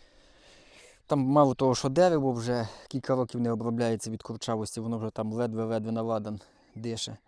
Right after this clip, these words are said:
От, то там я ще прийшов з того, що живе, то там ще половина буде ось так-, ось таке. Ось так виглядає початок пошкодження курчавістю.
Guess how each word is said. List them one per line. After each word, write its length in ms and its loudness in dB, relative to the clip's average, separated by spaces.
От, 340 -6
то 160 -2
там 240 2
я 60 2
ще 120 -6
прийшов 460 -2
з 60 -12
того, 240 4
що 160 -2
живе, 500 0
то 100 -16
там 200 -4
ще 140 -2
половина 520 -4
буде 220 -4
ось 200 -8
так-, 200 -14
ось 160 -8
таке. 320 -8
Ось 280 -4
так 420 0
виглядає 500 2
початок 480 -4
пошкодження 640 -2
курчавістю. 760 -6